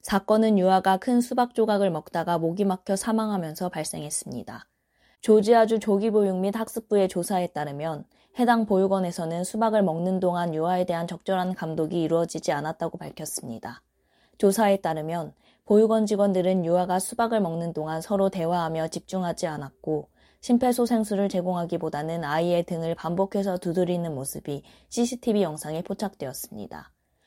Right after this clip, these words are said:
이로 인해 유아는 병원에 도착하기 전에 사망하게 되었습니다. 조기보육 및 학습부는 사건 후 보육원에 폐쇄 명령을 내렸으나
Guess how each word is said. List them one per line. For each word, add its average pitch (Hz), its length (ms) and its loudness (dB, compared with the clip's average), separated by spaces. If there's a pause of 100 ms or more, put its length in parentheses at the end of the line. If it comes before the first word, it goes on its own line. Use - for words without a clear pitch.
(320)
이로 214 220 8
인해 220 280 4
유아는 190 400 2
병원에 190 340 0
도착하기 202 580 -4
전에 165 280 -6
사망하게 202 500 -2
되었습니다. - 800 -8 (680)
조기보육 214 580 6
및 208 180 2
학습부는 175 760 -6 (220)
사건 202 460 2
후 208 180 2
보육원에 202 520 2
폐쇄 262 280 -4
명령을 190 540 2
내렸으나 160 640 -6